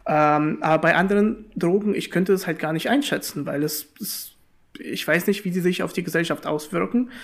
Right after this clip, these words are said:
und, ähm, was die für Risiken vielleicht mitbringen. Und deswegen für mich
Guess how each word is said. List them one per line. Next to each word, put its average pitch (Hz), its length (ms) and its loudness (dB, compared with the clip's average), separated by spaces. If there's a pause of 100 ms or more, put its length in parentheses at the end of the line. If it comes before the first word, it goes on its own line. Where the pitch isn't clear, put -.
(260)
und, 160 580 2
ähm, 156 1200 2 (420)
was 156 220 -2
die 170 100 0
für 160 180 2
Risiken 202 460 2
vielleicht - 280 -6
mitbringen. - 380 -6
Und 143 60 -4
deswegen 170 320 0
für 165 160 0
mich 175 380 0